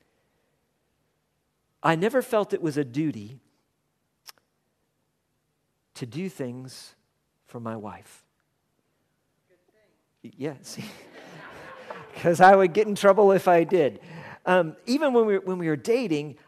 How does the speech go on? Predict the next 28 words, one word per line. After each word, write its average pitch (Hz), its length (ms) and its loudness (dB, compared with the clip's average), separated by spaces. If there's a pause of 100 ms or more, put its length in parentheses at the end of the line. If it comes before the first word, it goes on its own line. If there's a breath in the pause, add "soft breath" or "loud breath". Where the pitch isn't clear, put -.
(120)
I 254 120 4
would 214 360 2
think 285 320 -8
and 156 200 -4
dream 233 420 -6
of 156 160 -2
ways, 190 260 2
how 269 440 -2
can 254 220 -6
I 185 380 -2 (160 loud breath)
make 170 340 -2
her 220 160 -4
happy? 202 480 -8 (460)
Why? 220 400 -4 (1900)
Because 151 340 -10
I 180 100 -8
loved 277 340 -12
her. - 80 -20 (1000)
And 180 120 -4
I 175 60 -2
wanted 196 260 2
to 165 100 0
know 151 160 -2
more 190 260 -4
about 254 320 -8
her. 139 160 -18 (200 loud breath)
I 208 60 0
wanted 214 360 0